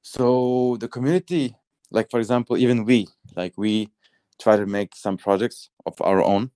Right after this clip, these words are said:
within, within our company this year. Like, we're doing some N F T projects, and we're thinking about community strategy, and it's actually difficult because, like, uh,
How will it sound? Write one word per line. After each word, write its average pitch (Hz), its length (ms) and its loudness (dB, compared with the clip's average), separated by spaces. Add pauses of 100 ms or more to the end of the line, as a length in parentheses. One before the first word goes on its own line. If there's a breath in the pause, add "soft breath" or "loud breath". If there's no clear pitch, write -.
(480 soft breath)
within, 101 320 -2
within 104 260 2
our 98 120 6
company 113 460 -4 (100)
this 107 280 -4
year. 120 260 0 (120)
Like, 92 200 -4
we're 98 140 -2
doing 98 200 -6
some - 160 -8
N 104 100 -8
F 95 100 -8
T - 80 -8
projects, 107 460 0 (840)
and 101 160 -4
we're 110 140 4
thinking 113 320 -8
about 101 260 -8
community 104 380 2
strategy, 104 500 -2 (460)
and 117 120 -4
it's 107 100 -6
actually 113 340 0
difficult 101 560 -6
because, 104 340 2
like, 101 320 4
uh, 101 300 4